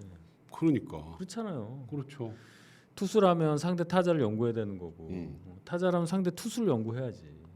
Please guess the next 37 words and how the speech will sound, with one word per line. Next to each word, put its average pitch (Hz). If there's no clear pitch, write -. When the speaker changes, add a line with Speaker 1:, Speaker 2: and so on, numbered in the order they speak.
Speaker 1:
지금 123
우리 196
팀 190
타자가 180
우리 131
팀 147
투수를 233
존나 143
연구하고 113
있어요. 87
Speaker 2:
그러니까 262
이런 226
거지. 139
야, 185
네가 160
잘못 180
던져서 180
우리 139
팀 156
이렇게 120
Speaker 1:
어. 120
Speaker 2:
되는 117
거잖아. 107
Speaker 1:
"너 233
나가서 214
제대로 196
안 147
쳐서 190
이렇잖아." 170
Speaker 2:
어, -
투수들은 202
"아니, 208
네가 233
잘못 202
쳐가지고 202
지금 165
우리가 151